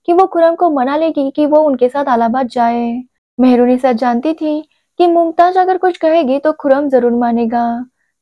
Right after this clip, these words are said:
तो वही अकबर बहुत ज्यादा गिल्टी फील कर रहा था। वो आकर सलीमा बेगम को बताता है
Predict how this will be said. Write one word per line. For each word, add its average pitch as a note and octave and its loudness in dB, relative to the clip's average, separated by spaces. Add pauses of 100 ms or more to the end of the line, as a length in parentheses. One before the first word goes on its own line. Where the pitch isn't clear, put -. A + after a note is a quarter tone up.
तो A#3 2
वही A#3+ 0
अकबर C#4 0 (300)
बहुत D4+ 2
ज्यादा D4+ 2
गिल्टी B3+ -2
फील A#3+ -6
कर A#3+ -4
रहा B3 -4
था। A#3+ -6 (340)
वो B3+ 4
आकर B3 -2
सलीमा B3 -2
बेगम A#3 -2
को B3+ -2
बताता B3+ -2
है D4+ -4